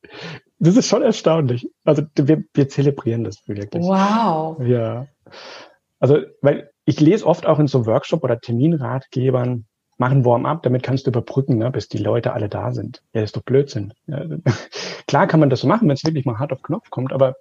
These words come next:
Speaker 1: bei uns in diesem kleinen Team ist das anders.
Speaker 2: Wie groß ist es?
Speaker 1: Wir, das Team ist sieben
Speaker 2: Team?
Speaker 1: Leute.
Speaker 2: Ja,
Speaker 1: Das,
Speaker 2: genau.
Speaker 1: ja,
Speaker 2: Ah, ja,
Speaker 1: genau.
Speaker 2: stimmt.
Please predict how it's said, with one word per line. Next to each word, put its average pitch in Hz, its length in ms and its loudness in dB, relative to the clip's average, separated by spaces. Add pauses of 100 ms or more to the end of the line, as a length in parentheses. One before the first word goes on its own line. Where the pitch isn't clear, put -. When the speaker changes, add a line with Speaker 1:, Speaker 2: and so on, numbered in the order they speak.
Speaker 1:
bei - 80 0
uns - 320 0 (460)
in 135 120 2
diesem 147 180 2
kleinen 151 340 0
Team 139 260 -2
ist - 120 -18
das - 140 -10
anders. 104 480 -12 (160)
Speaker 2:
Wie 214 100 2
groß 196 300 2
ist - 240 -12
es? - 340 -6 (1120)
Speaker 1:
Wir, 135 240 -2 (140)
das - 260 -6
Team 262 200 2
ist - 100 -4
sieben 226 200 6
Speaker 2:
Team? 101 80 -2
Speaker 1:
Leute. 104 240 -10 (280)
Speaker 2:
Ja, 170 240 0
Speaker 1:
Das, 165 100 2
Speaker 2:
genau. 180 240 0
Speaker 1:
ja, 104 80 -2 (200)
Speaker 2:
Ah, 208 100 4
ja, 214 60 6
Speaker 1:
genau. 180 120 4
Speaker 2:
stimmt. 165 340 -4